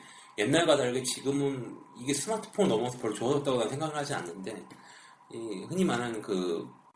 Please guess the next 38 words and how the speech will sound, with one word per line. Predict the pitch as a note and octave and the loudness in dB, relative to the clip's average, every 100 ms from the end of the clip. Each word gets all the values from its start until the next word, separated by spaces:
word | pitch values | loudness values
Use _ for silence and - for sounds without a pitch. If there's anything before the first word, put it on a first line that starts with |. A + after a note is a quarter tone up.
| - - | -20 -6
뭐, | G#2+ | -2
메신저들 | G2 G#2 D3 C#3+ C3+ A#2 | 4 4 4 2 0 0
보면은 | - G#2 F#2+ F2+ E2+ F2 F#2 G2 - | -4 -2 -2 -2 -2 -6 -10 -16 -14
갑자기 | - B2+ C#3+ G#2 | -12 -4 -2 -2
이제 | F#2+ | -4
자고 | - A2 C3+ | -4 2 2
일어나는데 | A#2 G#2 G2+ F#2+ D#2 | 4 2 -2 -6 -8
막 | E2+ - - - - - - | -10 -12 -12 -16 -18 -20 -16
삼백 | - E3+ B3 G#3 | -8 4 6 6
몇 | F#3 | 6
개씩 | F#2+ - G#2 | 6 4 2
와 | - | -6
있고 | - B2+ | -6 -4
막 | G#2+ G2+ - | -2 -2 -4
그룹으로 | - D3+ D3+ D3 D3 | 4 6 6 2 0
이렇게 | B2+ - A2+ G2 | 2 2 2 2
채팅방에 | C3+ B2+ D3+ C#3+ F#2+ | 0 -6 -4 -2 -2
있으니까 | F#2+ G#2 F#2+ F2+ E2+ | -4 -8 -8 -10 -10
이제 | F2 - | -12 -6
그런 | D3+ | -4
게 | D#3 | -2
다 | C#3+ | -4
지치니까, | B2+ B2+ - C#3+ C3+ C3 E3+ F#3+ - - - | -6 -2 -2 -2 -4 -4 -4 -6 -10 -18 -10
그 | - | -4
인기 | G#2+ C3+ C#3 D#3+ D#3+ D#3 C#3 | -2 -2 -4 -2 2 2 2
뒤에 | C3+ B2+ | 2 2
그 | A2+ | 0
뭐, | G2 G2 F#2+ F2+ D#2 - - - - - - | -2 2 4 2 0 -6 -18 -20 -20 -20 -14
뭐, | - G2 F#2+ | -6 -2 0
숨겨져 | - - F3 F3 | -2 -2 0 2
갔던 | B2+ B2+ G#2+ | 0 -2 -6
그런 | G#2 F#2 D#2 - - - F#2+ | -4 -4 -6 -10 -12 -14 -8
험한다고 | C#3 D#3 D3+ B2+ - - F2+ G2 - | -4 -2 -2 -4 -6 -12 -8 -6 -4
해야 | C3 | -4
되나? | A#2+ F#2 - - - | -4 -8 -10 -10 -2
혼자 | G#3 F#3 | 2 2
있고 | C#3 - | 2 0
싶지만 | - - - - - - C#3+ D#3+ G3+ | -4 -6 -18 -20 -16 -8 -4 -2 -2